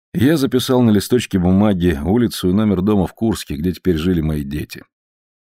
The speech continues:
Поблагодарив инспектора, я с трудом удержался, чтобы не спросить её, зачем же мне было писать заявление и две недели ждать ответа.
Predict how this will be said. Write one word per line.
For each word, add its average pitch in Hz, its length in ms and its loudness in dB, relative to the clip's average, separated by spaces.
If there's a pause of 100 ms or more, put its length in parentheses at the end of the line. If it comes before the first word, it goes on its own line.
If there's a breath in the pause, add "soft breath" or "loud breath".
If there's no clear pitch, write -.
(240)
Поблагодарив 123 580 2
инспектора, 107 840 0 (120)
я 95 140 -4
с - 80 -6
трудом 101 380 2
удержался, 92 540 0
чтобы 90 260 -2
не 90 100 2
спросить 85 500 -6
её, 85 360 0
зачем 80 460 -6
же 101 80 -2
мне 92 140 0
было 92 240 0
писать 87 380 -4
заявление 82 720 0
и - 140 -10
две 87 240 -2
недели 85 380 -2
ждать 80 300 -4
ответа. - 520 -12